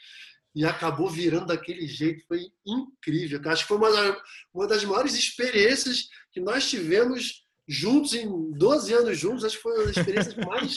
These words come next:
Speaker 1: maravilhosas
Speaker 2: Depois
Speaker 1: que nós
Speaker 2: do nascimento
Speaker 1: vivemos.
Speaker 2: das crianças.
Speaker 1: É, eu acho que tá, em, tá no pódio, tá medalha de bronze, o nascimento deles e aí depois a vitória do Flamengo,
Speaker 2: Eu acho
Speaker 1: né?
Speaker 2: que depois disso até o Bruno ficou um pouco meio rubro-negro também, tenho certeza.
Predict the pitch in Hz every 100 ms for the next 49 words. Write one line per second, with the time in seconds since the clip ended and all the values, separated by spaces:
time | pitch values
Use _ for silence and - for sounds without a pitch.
0 | - 208 214 226 269 233 175 170 214 220
1 | 214 - - 160 180 180 190 214 196 151
2 | 147 123 - - - - 381 208 - -
3 | 208 131 - 135 160 247 190 202 - 156
4 | - 220 240 208 214 - - 202 202 214
5 | 240 240 180 175 160 165 202 196 190 202
6 | 180 156 190 214 247 - - _ _ _
7 | 185 202 214 214 196 190 196 190 196 190
8 | 180 - 190 185 175 180 180 233 294 269
9 | - 262 247 285 - 269 269 349 - 254
10 | 262 262 240 214 - 214 220 220 - 220
11 | - 202 202 196 196 190 175 170 165 156
12 | 165 160 160 175 - 147 _ 180 160 151